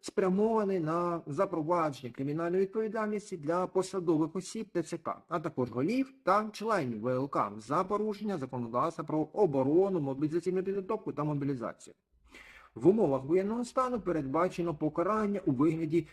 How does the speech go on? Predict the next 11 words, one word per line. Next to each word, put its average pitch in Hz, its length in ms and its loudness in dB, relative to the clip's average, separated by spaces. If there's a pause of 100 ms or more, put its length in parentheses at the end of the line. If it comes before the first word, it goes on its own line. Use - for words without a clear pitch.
(220)
позбавлення 151 680 2
волі 208 440 2
на 170 160 -2
срок 180 360 0
від 143 220 0 (320)
трьох 233 460 6
до 196 200 2
восьми 139 440 -2
років 147 460 0
з 117 100 -12
можливим 156 680 4